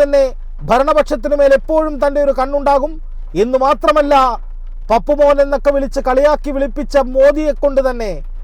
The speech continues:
കൈകൊടുവിച്ച് പാർലമെന്റിലേക്ക് ആനയിച്ച് കൊണ്ടുവരുന്ന, അല്ലെങ്കിൽ പാർലമെന്റിലേക്ക്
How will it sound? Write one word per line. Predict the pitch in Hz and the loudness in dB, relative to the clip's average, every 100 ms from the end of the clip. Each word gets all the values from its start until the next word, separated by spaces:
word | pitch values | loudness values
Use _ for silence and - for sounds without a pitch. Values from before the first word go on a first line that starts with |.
| - - - - | -10 -10 -8 0
കൈകൊടുവിച്ച് | 214 269 269 262 262 - 247 233 196 - - - | 2 4 2 2 0 0 0 0 -2 -10 -6 0
പാർലമെന്റിലേക്ക് | 214 247 254 254 247 240 - 233 220 - - - 185 | 2 2 0 0 2 2 2 -2 -2 -8 -10 -4 0
ആനയിച്ച് | 240 254 254 - 233 220 220 | 0 0 -2 -2 -4 0 -2
കൊണ്ടുവരുന്ന, | 233 233 220 214 208 196 | 0 0 0 0 -4 -4
അല്ലെങ്കിൽ | 196 220 220 185 | -4 -4 -4 -2
പാർലമെന്റിലേക്ക് | 214 247 247 233 233 220 | 0 0 -2 -2 -2 -2